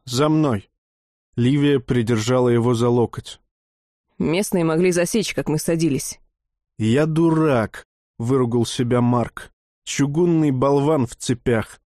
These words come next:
Speaker 1: Я совершенно забыл, что наш остров обитаем. Спутники у них уже есть, значит, должны быть наземные системы слежения.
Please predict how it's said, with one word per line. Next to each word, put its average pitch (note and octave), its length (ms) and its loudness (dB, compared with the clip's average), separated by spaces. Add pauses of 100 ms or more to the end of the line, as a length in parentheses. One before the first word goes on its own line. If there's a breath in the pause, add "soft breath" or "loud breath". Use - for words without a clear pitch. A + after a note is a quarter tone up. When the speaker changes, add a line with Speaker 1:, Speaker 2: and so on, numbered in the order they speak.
(160)
Speaker 1:
Я B2 140 0
совершенно D#3 600 0
забыл, C3+ 480 0
что - 200 -6
наш B2+ 300 -2
остров C3+ 460 -2
обитаем. B2 680 0 (380)
Спутники E3+ 640 -2
у D3 100 2
них D3+ 240 0
уже C#3 220 2
есть, C#3+ 520 0
значит, B2 460 -2
должны B2 380 0
быть C3 180 -4
наземные B2+ 480 0
системы C3 500 -2
слежения. B2 680 0